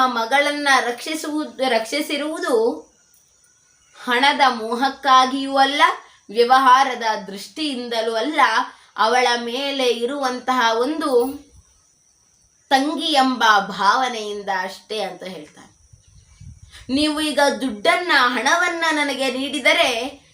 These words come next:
ತಂಗಿ ಎಂಬ ಭಾವನೆ ಹೋಗತ್ತೆ, ವ್ಯವಹಾರ ಎಂಬ ಭಾವನೆ ನನ್ನ ಮನದಲ್ಲಿ ಬಂದ್ ಕೂರತ್ತೆ. ನೀವು ಯಾವುದಕ್ಕೆ ಹಣವನ್ನ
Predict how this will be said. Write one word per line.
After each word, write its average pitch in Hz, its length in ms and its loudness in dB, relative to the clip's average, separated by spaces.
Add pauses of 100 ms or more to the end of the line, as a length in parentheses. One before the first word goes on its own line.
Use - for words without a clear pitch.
(180)
ತಂಗಿ 311 340 -2
ಎಂಬ 277 360 0 (120)
ಭಾವನೆ 226 600 -2
ಹೋಗತ್ತೆ, 240 1000 -6 (120)
ವ್ಯವಹಾರ 226 720 2 (100)
ಎಂಬ 226 340 -6 (160)
ಭಾವನೆ 220 600 -2
ನನ್ನ 214 340 -8
ಮನದಲ್ಲಿ 208 600 -8
ಬಂದ್ 190 320 -6
ಕೂರತ್ತೆ. 220 960 -4
ನೀವು 262 720 -2
ಯಾವುದಕ್ಕೆ 339 840 2
ಹಣವನ್ನ 302 720 0